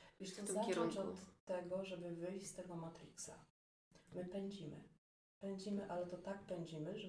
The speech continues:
Speaker 1: my w ogóle nie żyjemy chwilą. My już się nie cieszymy z drobnych rzeczy. My ich w ogóle nie
Speaker 2: Tak.
Speaker 1: widzimy.
Speaker 2: <laughs>
Speaker 1: Tak?
Speaker 2: Dokładnie
Speaker 1: Tak.
Speaker 2: tak.
Speaker 1: Więc po prostu zatrzymać się i, y, zastanowić się, co jest dla mnie ważne. Tak?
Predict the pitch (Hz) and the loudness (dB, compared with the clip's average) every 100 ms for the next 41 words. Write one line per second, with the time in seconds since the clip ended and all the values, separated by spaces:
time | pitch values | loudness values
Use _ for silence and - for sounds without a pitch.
0 | 185 180 202 214 202 185 180 180 175 - | -2 -2 0 2 2 2 0 -4 -4 -6
1 | - - - _ _ _ - - - - | -8 -8 -12 _ _ _ -20 -20 -14 -2
2 | 202 208 208 214 214 226 226 214 202 - | 0 2 0 0 2 2 2 0 -4 0
3 | 202 202 202 - 202 190 180 170 - - | 2 4 2 2 4 4 2 2 0 -2
4 | - - - _ 202 214 208 233 226 214 | -10 -16 -20 _ 0 2 4 6 8 8
5 | 208 202 170 151 120 - - - 240 269 | 8 6 4 0 -2 -4 0 2 4 2
6 | - - - 277 320 - - - _ _ | -4 -12 2 4 4 0 -14 -18 _ _
7 | 208 202 202 208 220 - 233 - - - | -8 -6 -2 -2 -2 -6 -10 -12 -14 -14
8 | - - - 196 202 202 226 240 - 220 | -14 -14 -4 -4 -2 -2 0 0 0 2
9 | 202 196 190 - 156 185 202 233 233 175 | 6 6 4 0 -2 -2 2 4 4 2
10 | 147 - - 120 - - 160 165 175 165 | 0 -2 -4 -4 -4 -6 -6 -4 -2 -2
11 | - - 165 170 170 - 180 - 185 196 | -4 -4 0 0 0 0 -2 -2 0 0
12 | 214 214 - 208 233 233 214 220 226 220 | -2 -4 -6 -6 -2 -2 0 0 0 2
13 | 202 - - - - _ _ _ _ _ | 2 0 -2 -10 -14 _ _ _ _ _
14 | _ _ _ _ - 165 | _ _ _ _ -8 -6